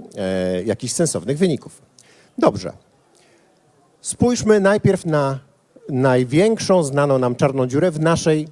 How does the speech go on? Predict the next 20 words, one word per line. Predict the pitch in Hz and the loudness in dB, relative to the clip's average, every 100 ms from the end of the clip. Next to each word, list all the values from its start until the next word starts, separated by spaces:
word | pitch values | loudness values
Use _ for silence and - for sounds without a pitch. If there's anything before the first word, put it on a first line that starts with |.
| - | -8
galaktyce. | 131 131 127 120 - 101 85 - - - _ _ | 0 0 0 -2 -10 -10 -10 -12 -18 -20 _ _
To, | 226 | -2
na | 190 190 | 2 0
co, | 190 190 175 | 2 -2 0
na | 165 | 0
co | 160 | 0
patrzymy, | 156 139 - 262 196 131 160 - _ _ | 0 -2 0 0 2 0 -2 -10 _ _
to | 165 | 0
jest | 143 - - | 0 -2 0
centrum | 196 214 208 170 | 2 2 0 0
naszej | 151 143 143 | -2 -2 -2
galaktyki. | 127 110 104 - - - | 0 0 -4 -12 -20 -6
Tam | 180 202 | -2 0
w | |
środku | - 196 - | 2 0 0
znajduje | 165 143 135 127 | -2 0 2 0
się | 123 120 107 107 _ - | 0 0 -2 -4 _ -6
monstrum | 127 139 139 - 135 110 107 - _ - | 2 2 2 -4 -4 -2 -4 -12 _ -2
o | 117 | 0
masie | 120 127 113 98 | 0 -2 -6 -6